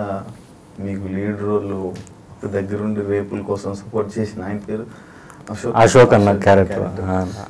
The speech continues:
Speaker 1: ఆయన ఎలా మీకు?
Speaker 2: అనిల్ గారు actually నాది ప్రవాహం అనే ఒక సినిమా మధ్యలో నేను ఫిఫ్టీ పర్సెంట్ షూట్ చేశాను. అప్పుడు లాక్‌డౌన్ వచ్చింది, అది స్టాల్ అయింది.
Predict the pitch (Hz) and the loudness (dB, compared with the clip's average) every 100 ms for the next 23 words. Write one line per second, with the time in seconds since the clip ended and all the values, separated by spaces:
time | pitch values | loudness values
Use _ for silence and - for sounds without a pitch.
0 | - - 107 110 104 95 95 92 - 98 | -18 -8 -4 -2 -4 -8 -12 -12 -6 -2
1 | 107 - - 107 98 92 90 113 147 165 | -2 -4 -10 -14 -10 -8 2 6 10 10
2 | 160 165 151 - 147 180 165 135 117 - | 12 12 10 6 2 4 6 6 4 8
3 | 123 147 170 165 170 165 139 131 127 127 | 10 12 12 10 8 8 6 4 6 6
4 | 117 107 117 113 107 98 90 110 123 117 | 6 4 6 6 6 2 0 -2 2 4
5 | 117 151 - 123 120 123 110 101 156 156 | 4 2 2 2 6 4 4 4 4 8
6 | 135 135 135 131 110 - 92 90 92 107 | 10 10 10 8 6 0 -2 -2 4 6
7 | 110 113 92 87 | 8 8 4 -2